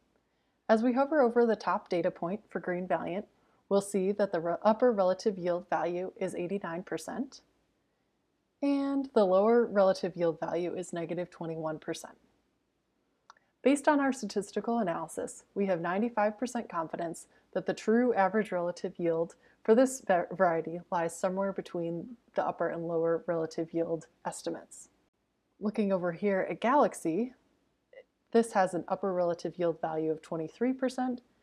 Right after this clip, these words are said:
and a lower relative yield value of nine percent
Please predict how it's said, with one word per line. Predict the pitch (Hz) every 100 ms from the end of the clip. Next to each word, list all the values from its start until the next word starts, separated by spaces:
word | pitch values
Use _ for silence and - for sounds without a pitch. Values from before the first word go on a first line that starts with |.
| _ _ _ _
and | 240 240
a |
lower | 202 175 180 180
relative | 175 170 170 165 156
yield | 165 160 160
value | 143 - - -
of | 185 175
nine | 233 233
percent | 208 147 - -